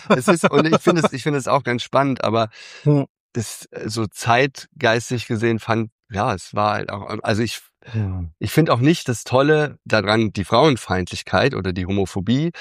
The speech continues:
Speaker 1: sondern
Speaker 2: Mhm.
Speaker 1: dieses Ich scheiß auf alles, dieses Provozieren, das war wahrscheinlich auch in dir immer drin,
Speaker 2: Das
Speaker 1: ne?
Speaker 2: war auch bei mir halt einfach das Provozieren und ich meine, als der Cool Savage mit um die Ecke kam, war das halt auch was Neues.
Speaker 1: Ja, ja, ja, ne?
Speaker 2: Gra-, bis dahin war halt
Speaker 1: Ja.
Speaker 2: so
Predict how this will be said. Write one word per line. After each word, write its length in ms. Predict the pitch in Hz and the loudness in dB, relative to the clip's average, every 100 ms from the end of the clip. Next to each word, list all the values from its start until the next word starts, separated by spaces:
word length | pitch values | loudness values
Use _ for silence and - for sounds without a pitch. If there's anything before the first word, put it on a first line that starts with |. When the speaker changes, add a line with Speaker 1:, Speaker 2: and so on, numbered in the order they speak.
| - - | -18 -8
Speaker 1:
sondern 340 | - 110 107 101 | 2 4 4 2
Speaker 2:
Mhm. 40 | |
Speaker 1:
dieses 340 | 104 98 101 | 0 0 -2
Ich 160 | 101 95 | -4 -4
scheiß 320 | - 107 113 | 0 0 0
auf 160 | 95 - | -4 -4
alles, 400 | 101 98 90 - | -2 -2 -2 -4
dieses 320 | 101 92 - | -2 -2 -4
Provozieren, 840 | - 104 98 95 - 123 107 92 90 | -6 -2 -2 -2 0 2 4 2 -2
das 260 | 95 - - | -6 -8 -10
war 480 | 101 98 104 117 117 | -8 -6 0 2 2
wahrscheinlich 340 | 117 127 117 | 0 -2 -2
auch 140 | 110 | -4
in 120 | 113 107 | -4 0
dir 180 | 107 | 0
immer 220 | 104 101 92 | -2 -6 -4
drin, 140 | 92 | 0
Speaker 2:
Das 380 | 147 160 160 - | 4 6 4 4
Speaker 1:
ne? 60 | |
Speaker 2:
war 160 | 139 131 | 2 2
auch 100 | 139 | -2
bei 140 | - 120 | -2 0
mir 160 | 120 | 2
halt 160 | 117 123 | 2 0
einfach 260 | 120 120 | -2 -2
das 160 | 113 113 | -4 -4
Provozieren 680 | - 131 123 - 147 160 147 | 0 2 2 0 4 4 4
und 140 | 123 | -2
ich 120 | 123 | -4
meine, 200 | 127 123 | -4 -2
als 200 | 120 120 | -2 -4
der 140 | 120 110 - | -4 -4 -4
Cool 100 | 110 | -6
Savage 220 | 101 - | -6 -6
mit 100 | 113 | -8
um 100 | 117 | -6
die 100 | 117 | -8
Ecke 220 | - 127 | -8 -10
kam, 380 | 113 120 117 113 _ _ _ _ _ _ - | -8 -6 -6 -8 _ _ _ _ _ _ -2
war 160 | 135 | 2
das 140 | 156 - | 2 4
halt 120 | 143 | 0
auch 100 | 131 | 0
was 180 | 127 110 | -2 -2
Neues. 520 | 127 131 156 139 131 | 0 2 2 2 4
Speaker 1:
Ja, 180 | 135 131 | 6 6
ja, 160 | 123 113 | 4 4
ja, 220 | 104 104 | 2 2
ne? 140 | 110 135 120 | 2 0 2
Speaker 2:
Gra-, 260 | 135 - | 0 0
bis 220 | 139 156 - | -2 -4 0
dahin 380 | 135 131 127 127 | 0 0 0 0
war 180 | 127 120 | -2 -2
halt 200 | 123 123 | 2 2
Speaker 1:
Ja. 240 | 110 101 | 2 0
Speaker 2:
so 440 | 139 123 131 127 | 0 2 0 -2